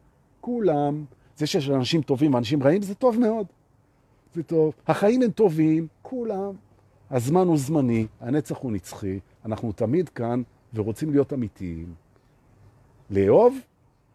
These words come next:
בטוב. זהו, הכל טוב. מעולה. יהיה מה שיהיה. אה, וזה הזמן לצאת במהירות. <laughs> כל זמן שאנחנו בתנועה. מבית הזמן,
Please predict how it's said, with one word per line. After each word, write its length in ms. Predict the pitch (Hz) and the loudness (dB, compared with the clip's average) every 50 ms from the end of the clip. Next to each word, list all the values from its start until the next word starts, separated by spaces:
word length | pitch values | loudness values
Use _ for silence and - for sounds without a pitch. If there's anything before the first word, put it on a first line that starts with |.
| _ _ _ _ _ _ - - | _ _ _ _ _ _ -14 -4
בטוב. 520 | 113 143 135 - - 143 110 85 78 73 73 _ _ _ _ _ _ _ _ _ _ | -2 -2 -2 2 2 2 2 2 -2 -8 -18 _ _ _ _ _ _ _ _ _ _
זהו, 260 | - 147 160 143 110 95 - | -12 -8 -6 -6 -6 -6 -8
הכל 300 | - 131 - 185 185 165 | -8 -2 2 4 4 4
טוב. 240 | 127 - 117 95 85 - - _ - - _ _ _ _ - - _ _ - - | 2 -2 -8 -10 -10 -14 -20 _ -20 -20 _ _ _ _ -20 -20 _ _ -18 -12
מעולה. 240 | 90 98 107 104 - - _ - - - - - - - - | -10 -10 -8 -10 -10 -14 _ -20 -20 -18 -18 -18 -18 -14 -6
יהיה 220 | - 127 147 175 | 2 4 4 6
מה 120 | 185 175 147 | 6 4 0
שיהיה. 400 | - - 123 113 101 95 87 87 85 _ _ _ _ _ _ _ _ _ _ _ _ - | -2 -2 -4 -4 -4 -4 -6 -10 -14 _ _ _ _ _ _ _ _ _ _ _ _ -20
אה, 240 | 82 82 85 85 82 78 73 71 71 80 80 - - _ _ _ _ _ _ _ - | -18 -16 -16 -16 -16 -18 -18 -20 -20 -20 -20 -20 -20 _ _ _ _ _ _ _ -20
וזה 360 | 78 76 76 82 98 - 247 | -16 -12 -6 0 2 4 4
הזמן 380 | 233 156 120 113 101 95 87 85 92 - _ _ _ _ _ _ _ _ _ - | 4 2 0 -2 -4 -6 -6 -8 -12 -16 _ _ _ _ _ _ _ _ _ -12
לצאת 560 | 98 82 - - - - 226 156 - _ - - - | -12 -12 -10 -6 0 2 2 2 2 _ -14 -16 -8
במהירות. 680 | 143 117 120 131 147 170 185 208 151 117 - - - - _ _ _ - | -2 0 2 4 4 6 6 4 2 0 -2 -8 -20 -20 _ _ _ -14
<laughs> 1080 | - 139 - _ - 156 - _ - - - _ _ _ - - - - - - - - | -14 -14 -12 _ -12 -12 -12 _ -14 -20 -20 _ _ _ -20 -18 -18 -18 -20 -20 -10 0
כל 140 | - 135 | 2 2
זמן 160 | 135 127 156 147 | 4 4 4 2
שאנחנו 260 | - 156 143 - 143 | 2 0 0 0 0
בתנועה. 520 | 139 135 - - 139 147 147 151 120 - - - _ _ _ - _ _ _ _ _ _ _ _ _ _ _ _ - _ _ - | 0 0 0 0 0 0 2 0 0 -2 -6 -12 _ _ _ -20 _ _ _ _ _ _ _ _ _ _ _ _ -20 _ _ -16
מבית 380 | 87 87 90 90 90 85 - - | -12 -10 -4 2 2 2 2 2
הזמן, 560 | 113 98 82 78 95 104 139 196 240 277 285 | -2 -2 -2 -4 0 0 2 2 2 2 0